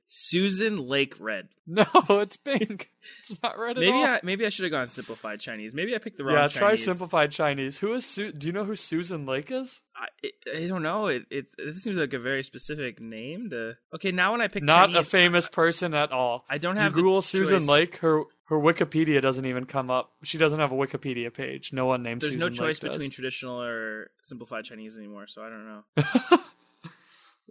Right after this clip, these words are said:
Speaker 2: Maybe send it. Do you think Harry's available, or do you think he's asleep already?
Speaker 1: I don't know. I can. I'm gonna
Speaker 2: Send this to him real quick. So here's what I'm thinking: is that number seven, New Beige,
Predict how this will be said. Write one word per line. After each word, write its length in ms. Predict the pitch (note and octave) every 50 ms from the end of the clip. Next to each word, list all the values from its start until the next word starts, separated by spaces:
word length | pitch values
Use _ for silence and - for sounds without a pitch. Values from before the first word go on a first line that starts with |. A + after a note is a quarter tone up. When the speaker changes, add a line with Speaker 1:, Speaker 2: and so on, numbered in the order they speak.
| - -
Speaker 2:
Maybe 280 | C#3+ D#3 F#3+ A3 A#3
send 260 | G#3 - A3 G#3 G#3+
it. 100 | G#3+ G3 E3+
Do 80 | F3
you 60 | F#3 E3+
think 240 | G#3 G3+ - - - E3+ F3 - -
Harry's 360 | - - D#3 D3+ E3 F3 E3+
available, 380 | F#3 F3 F#3+ F#3+ G3 G3+ G#3 G#3+
or 140 | G#3 G#3 G3
do 60 | E3+
you 60 | D3+ C#3
think 140 | D#3+ D3+
he's 140 | D3+ D3 D3
asleep 340 | C#3 - - D#3+ D3 C3+ -
already? 400 | C3+ C3 C3 C3 C3+ D3 D3+ D3 - _ _ -
Speaker 1:
I 80 | D#3+
don't 140 | F3+ F#3+ F#3+
know. 180 | G3 F#3+ F#3 D#3+
I 200 | E2+ G#2+ D#3 F3
can. 320 | - - G#3 E3 C#3+ B2+ - - - - _ _ - -
I'm 60 | F#3
gonna 400 | G3+ G3+ F3 D#3 C#3 B2+ B2+ C#3 D3+ _
Speaker 2:
Send 300 | - - - F#3 G3 F#3+
this 160 | F3+ D#3+ - -
to 100 | D#3+ C#3+
him 160 | C#3+ C#3 C3
real 160 | C3+ C3+ C3
quick. 260 | - - C#3 C3+ C#3 - _ _ _
So 220 | - - E3+ E3
here's 300 | D3+ C#3+ G#3+ B3 C4 A#3+
what 100 | A3 G3+
I'm 220 | F3 E3 E3+ E3+ D#3+
thinking: 340 | - C3 A#2+ B2 B2 B2+ B2+
is 120 | B2+ B2
that 140 | C#3+ C#3+ -
number 300 | C#3+ C#3+ D#3+ F3 F#3 E3+
seven, 600 | D3 - - D3+ C#3 D3 F3 F#3+ G3 F#3+ G3 - _ _ -
New 400 | D3+ C#3+ C#3 C#3 C#3 C#3+ C#3+ C#3+
Beige, 580 | C3+ C#3 C3 C3 C#3+ D#3 F3 G3 G3+ - -